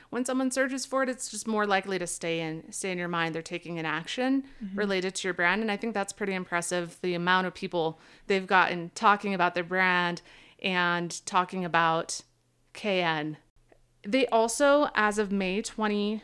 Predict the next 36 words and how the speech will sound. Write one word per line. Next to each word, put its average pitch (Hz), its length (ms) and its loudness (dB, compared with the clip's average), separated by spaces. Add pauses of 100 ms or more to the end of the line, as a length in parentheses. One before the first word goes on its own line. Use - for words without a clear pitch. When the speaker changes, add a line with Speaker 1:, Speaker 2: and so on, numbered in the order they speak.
(140)
Speaker 1:
May 226 280 2
twenty 240 380 0
twenty-three 220 1400 -2 (240)
was 196 280 -2
their 190 180 2
tenth 208 540 -6 (220)
consecutive 196 600 -4
month 175 380 -2 (120)
of 175 440 -2 (460)
year-on-year 180 840 2
sales 151 380 -4
increases. - 760 -8 (340)
So - 260 0
Speaker 2:
Huh. 190 340 6 (240)
Speaker 1:
I 240 140 6
also 247 240 4
wanted 233 240 2
to 214 60 -2
see, 202 240 -2
like, 185 160 -2
what 196 300 0
does 196 140 -8
a 190 60 0
rebrand 185 540 -2
do 180 220 -2
on 175 200 -2
the 175 60 -6
profitability 175 800 0
of 220 100 -6
a 226 80 0
brand? 226 440 2 (420)
A 175 80 0
poor 214 400 2
rebrand 185 500 2
can 190 120 -8
have 170 260 -6